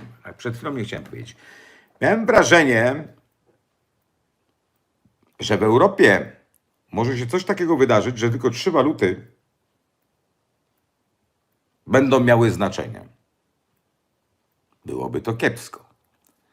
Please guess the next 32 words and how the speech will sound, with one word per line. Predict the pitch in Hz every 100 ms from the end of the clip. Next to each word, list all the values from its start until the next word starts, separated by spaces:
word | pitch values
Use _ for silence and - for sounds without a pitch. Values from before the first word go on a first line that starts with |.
| _ _ _ _ _ _ _
I | -
skojarzyło | - 107 107 135 131
mi | 95
się, | - 87 104 131 - _
o | -
dwóch | 80 151 147 -
nie | 80
wiem, | 60 - - _
ale | 76 76 76 82
skojarzyło | - 98 90 92 120 123
mi | 117
się, | 110
że | 90 104
jedną | 117 120
z | 117
tych | 107
trzech | - - 78
walut, | 101 123 - - _ _ _ - - _ _ _ _
niestety | 98 101 139 110
na | 92 95 95 95 90 - _ _ -
nerw | 87 107 123 117
chyba | - 120 113 110 101
wielu | 82 104 107
frankowiczom, | 101 98 98 110 117 - 82 - - _ _ _ _ _ _ _
jedną | - 123 139
z |
tych | 120 117
walut | 120 127 131 117
wartościowych | 110 101 98 95 - 107 107
będzie | 85 92 87 90
frank | 87 73 76
szwajcarski. | - 76 - 55 - - -